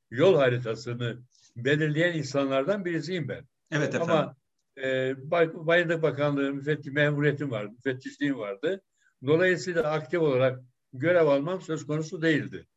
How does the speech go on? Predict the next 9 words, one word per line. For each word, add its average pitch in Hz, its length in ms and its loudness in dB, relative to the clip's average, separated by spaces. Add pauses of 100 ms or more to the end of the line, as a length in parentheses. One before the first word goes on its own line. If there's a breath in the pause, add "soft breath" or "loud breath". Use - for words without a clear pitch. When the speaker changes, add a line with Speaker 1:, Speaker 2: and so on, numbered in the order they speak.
(380)
Speaker 1:
Dolayısıyla 196 840 2 (420)
yanlış. 165 540 2
Ama 196 420 0
bu 214 120 4
arada 170 520 2 (1160)
kuruluşunda, 180 1000 2
e, 127 180 -12
Çorum 190 480 0
kökenli 123 800 -4